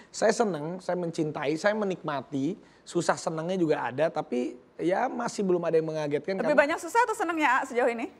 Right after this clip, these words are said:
Speaker 1: Saya bikin happy semuanya, karena saya udah happy. Karena memang ini, ini saya senang, saya cinta ya. Ya kalau tim saya kalah, istri saya bisa kena omel seharian, ibaratnya gitulah. Jadi kayak emang bener-bener ngurus anak.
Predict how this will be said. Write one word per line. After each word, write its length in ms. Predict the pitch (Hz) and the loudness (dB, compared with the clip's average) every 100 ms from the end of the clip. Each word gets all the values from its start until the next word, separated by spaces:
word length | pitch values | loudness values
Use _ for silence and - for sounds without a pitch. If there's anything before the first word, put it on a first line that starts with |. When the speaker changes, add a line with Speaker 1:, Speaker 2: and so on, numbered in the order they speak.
| _ | _
Speaker 1:
Saya 240 | - - 240 | -12 2 4
bikin 240 | 220 202 | 4 2
happy 240 | 190 185 190 | 0 0 -2
semuanya, 280 | 214 220 | -2 -2
karena 280 | 196 226 240 | 0 0 0
saya 240 | 240 233 226 | 0 2 4
udah 160 | 196 | 4
happy. 480 | 156 180 - 160 208 - - - | 4 0 0 -2 -2 -14 -20 -20
Karena 240 | - 190 208 | 2 2 4
memang 280 | 208 208 202 | 2 2 2
ini, 180 | 202 196 - - | 0 -2 -12 0
ini 200 | 202 208 | 4 6
saya 200 | 226 202 | 6 4
senang, 440 | 196 - 220 180 185 | 4 2 2 0 0
saya 240 | 185 180 | 0 0
cinta 360 | 175 196 208 226 | 0 0 4 6
ya. 280 | 170 147 - - - _ _ | 6 4 -2 -20 -20 _ _
Ya 320 | 165 202 214 202 - - | 4 6 4 2 -14 6
kalau 240 | 233 247 | 6 6
tim 180 | 247 254 | 4 2
saya 140 | 233 240 | 4 4
kalah, 400 | 226 262 403 - - | 6 4 2 -4 2
istri 300 | 202 220 226 | 2 4 4
saya 80 | 262 | 4
bisa 220 | 214 180 | 2 0
kena 160 | 175 | 0
omel 240 | 170 170 151 | -2 -2 -2
seharian, 400 | 151 143 147 139 | 0 2 2 2
ibaratnya 400 | 151 156 156 175 | 2 2 4 2
gitulah. 320 | 160 165 147 | 4 4 4
Jadi 160 | 160 208 | 4 4
kayak 320 | 233 233 226 | 6 6 4
emang 240 | 240 247 | 2 4
bener-bener 340 | 247 240 220 240 | 6 6 6 6
ngurus 220 | 226 233 | 6 4
anak. 300 | 220 233 214 | 4 2 0